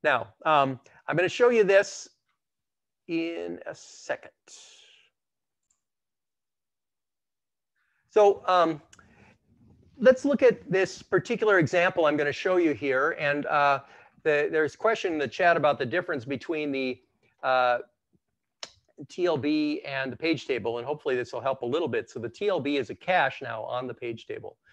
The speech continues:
But if you look here, let's put everything together. So our virtual address, uh, has, and this is gonna be that magic ten ten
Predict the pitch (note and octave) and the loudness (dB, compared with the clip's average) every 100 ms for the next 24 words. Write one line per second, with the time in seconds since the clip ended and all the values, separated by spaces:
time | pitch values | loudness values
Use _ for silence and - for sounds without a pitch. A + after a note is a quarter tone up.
0 | _ _ _ - D#3 F#3 F#3 C4 - G3 | _ _ _ -4 -2 2 4 4 2 2
1 | D#3 C#3+ D#3 _ _ F#3 F3+ A#3 G#3+ G3+ | 4 4 0 _ _ -8 0 4 6 6
2 | F#3+ F3 D3+ D#3 A#2 A#2 _ - F3 D#3 | 4 0 2 2 0 -6 _ -2 4 4
3 | E3 D#3 F3 A3 A3 F3+ D3 F3 - - | 6 4 2 2 0 2 4 4 2 -4
4 | - _ _ _ _ - B2+ B2 B2 - | -20 _ _ _ _ -2 2 2 0 -4
5 | - C#3 D#3+ C#3+ C#3 D3+ D3+ D3+ C#3 D#3 | -10 -2 2 2 2 -2 -4 -4 -6 -2
6 | C#3+ C3+ B2+ B2 C3 C3+ C3+ C3 - C#3+ | -2 0 0 0 -2 -4 -2 -4 -4 -8
7 | C3+ C#3+ C3 B2+ | -6 -4 -4 -6